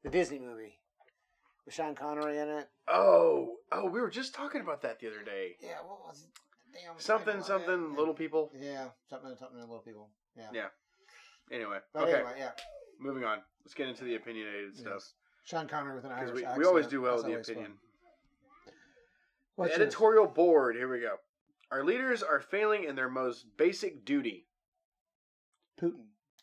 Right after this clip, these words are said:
Speaker 2: <laughs> Constipation. Apparently,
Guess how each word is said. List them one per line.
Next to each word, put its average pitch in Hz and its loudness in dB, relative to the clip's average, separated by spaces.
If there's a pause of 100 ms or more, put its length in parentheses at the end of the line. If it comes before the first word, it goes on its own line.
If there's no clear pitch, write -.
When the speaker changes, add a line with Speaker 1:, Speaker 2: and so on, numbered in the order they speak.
(300)
Speaker 2:
<laughs> - -4 (920)
Constipation. - -6 (1120)
Apparently, 120 -4